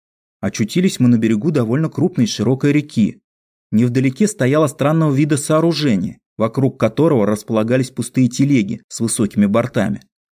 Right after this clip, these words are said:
Пока что никакого намека на нечисть или нежить не наблюдалось.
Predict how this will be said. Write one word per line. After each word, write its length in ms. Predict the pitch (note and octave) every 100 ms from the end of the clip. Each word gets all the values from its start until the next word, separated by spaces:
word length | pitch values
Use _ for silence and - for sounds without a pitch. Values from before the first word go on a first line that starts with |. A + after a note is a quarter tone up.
| _ _ _
Пока 320 | G#2+ - C#3+
что 160 | D3+ D3
никакого 460 | C#3 B2+ - C#3+
намека 440 | B2+ A#2 B2 D#3+ -
на 120 | A2+
нечисть 560 | G#2+ C3+ - G#2 - -
или 200 | - A#2
нежить 400 | A#2 B2 D#3 C3+
не 100 | D3
наблюдалось. 720 | C3 C3+ D#3 B2+ G#2 F#2+ -